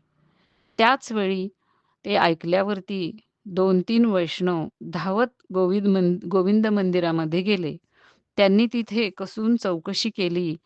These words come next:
तेव्हा समजलं, की त्या दिवसाचा जो महोत्सव होता, त्याचा खर्च कलकत्त्यातील एका वृद्ध वेश्येच्या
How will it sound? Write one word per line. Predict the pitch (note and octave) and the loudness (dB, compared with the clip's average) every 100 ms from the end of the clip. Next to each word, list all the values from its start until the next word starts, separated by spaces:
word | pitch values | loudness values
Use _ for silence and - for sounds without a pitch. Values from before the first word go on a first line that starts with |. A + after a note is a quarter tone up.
| _ _ - | _ _ -6
तेव्हा | F3+ F3+ | 0 0
समजलं, | F3+ G#3 A#3 A3+ F#3 E3 E3+ _ _ _ | 2 2 2 2 -2 -4 -4 _ _ _
की | G#3+ - | -6 -2
त्या | G3 F#3+ G#3+ | 2 2 2
दिवसाचा | G3 G3 - G#3 G3+ G#3+ | 0 -2 0 -2 0 -2
जो | A3 A3+ | 0 0
महोत्सव | F#3+ E3 D#3+ - G3 | 0 -2 -8 -4 -4
होता, | G#3 F#3 F3 D#3 D3 _ _ _ - | -2 -4 -2 -2 -4 _ _ _ -4
त्याचा | F3+ F#3 G3+ - | -4 0 -2 0
खर्च | A#3 A#3+ - F#3 E3+ - _ _ - | 0 0 0 0 0 -4 _ _ 0
कलकत्त्यातील | F3+ F3+ A3 - G#3+ G3 A3 A3 G#3 - | 0 0 -4 -2 -4 -2 -2 -2 -4 -10
एका | F3 F3+ E3+ F#3 _ _ E3+ | -6 -2 -2 -4 _ _ -4
वृद्ध | F#3 G3+ G#3 A3+ - - _ F#3 | -4 -2 0 0 0 -6 _ -2
वेश्येच्या | F#3 E3+ G#3 G3+ - F#3 | 0 2 0 -2 0 0